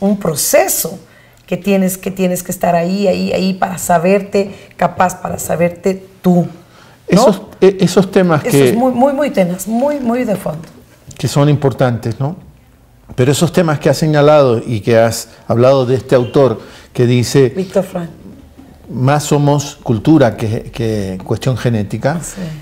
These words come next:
Speaker 2: y que suscita esta esperanza enorme en ti y que probablemente en gente que te escucha,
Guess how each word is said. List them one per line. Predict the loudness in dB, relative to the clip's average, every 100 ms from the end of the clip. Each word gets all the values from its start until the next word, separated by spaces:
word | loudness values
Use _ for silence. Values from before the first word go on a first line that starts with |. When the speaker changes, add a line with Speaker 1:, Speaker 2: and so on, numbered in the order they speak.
| -20 -6 -4
Speaker 2:
y |
que | 2 2 2 -2 -10
suscita | -4 0 0 2 2
esta | 4 0
esperanza | 0 2 2 0 0 0
enorme | 0 2 2 0 -2 -10 -8
en | -8
ti | 0 2 2 -4
y | -4
que | -2
probablemente | 2 2 2 0 -2 -4
en |
gente | -2 -2 -2
que | -4
te | -6
escucha, | -4 -4 0 0